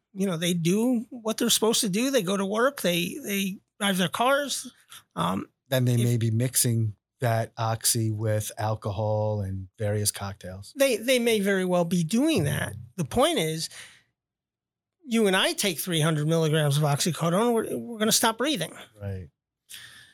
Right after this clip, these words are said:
Speaker 1: So, y-, you know, that level of tolerance in terms of impairment really, uh, plays a large role.
Speaker 2: So let's talk about, I think it's very prevalent in, like,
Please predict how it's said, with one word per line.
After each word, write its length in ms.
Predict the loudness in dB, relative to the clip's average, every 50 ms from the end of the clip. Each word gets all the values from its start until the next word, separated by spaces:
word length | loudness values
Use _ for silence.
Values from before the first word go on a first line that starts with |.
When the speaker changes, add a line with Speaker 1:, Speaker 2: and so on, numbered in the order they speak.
| _ _ _
Speaker 1:
So, 520 | -2 2 4 4 4 4 2 0 -2 -4 -6
y-, 200 | -6 -4 -4 -4 -2
you 120 | 0 0 2
know, 100 | 2 2
that 180 | 2 0 2
level 260 | 2 0 2 2 0
of 120 | 0 0 0
tolerance 600 | 2 2 4 4 4 2 2 0 -2 -4 -4 -6
in 100 | -4 -2
terms 280 | 0 0 2 2 2
of 140 | 2 0 0
impairment 580 | -2 -2 -2 0 2 4 4 4 2 0 -4 -8 -6
really, 380 | -2 0 2 2 4 2 2 0 -6 _ _ _ _ -16 -14
uh, 80 | -14 -14
plays 300 | -4 0 2 2 2 2
a 40 | 0
large 280 | 0 0 -2 0 0 0
role. 300 | 0 0 0 -2 -6 -10 -14 _ _ _ _ _ _ _ _ _
Speaker 2:
So 140 | -2 0 2
let's 280 | 2 2 2 2 2 0
talk 320 | 2 0 -2 -2 -2 -2
about, 340 | -2 0 0 2 2 0 0 0
I 80 | -2
think 380 | -2 0 0 0 -2 -2 -4 -6 -6 -6 -8 -16 -16 _ -8
it's 120 | -6 -4
very 300 | 0 0 2 2 2 0
prevalent 640 | 0 0 0 0 2 2 0 0 0 0 0 -2 -2
in, 200 | -4 -2 -2 0
like, 340 | 0 0 -2 -2 -4 -8